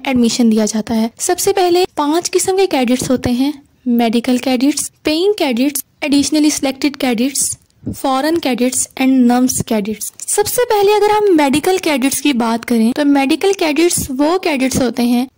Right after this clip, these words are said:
जिनका fully funded एमबीबीएस होता है, उनकी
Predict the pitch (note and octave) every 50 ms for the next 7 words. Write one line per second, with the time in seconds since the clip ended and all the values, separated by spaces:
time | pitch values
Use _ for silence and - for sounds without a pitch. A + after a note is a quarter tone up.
0 | - _ A#3 A3+ C#4+ D4 D4+ D4+ C#4+ - D#4+ D#4+ E4 E4+ - - _ - - -
1 | - - - F4 F4 E4+ F4+ F#4 F#4 F#4 F#4 - - - D4 C4 B3+ B3 A#3+ C4
2 | C#4 C4 C4 C4 - - _ _ _ _ _ _ _ _ _ - C4 B3 A#3 A#3
3 | A#3+ G#3+ A#3 B3 C4 B3+ - C#4+ C#4 C#4 C#4+ C#4+ C#4+ D#4 D#4+ F4 - _ _ _
4 | _ _ _ - C4+ C4+ C4+ C4 C4 C#4+ C#4+ C#4+ D4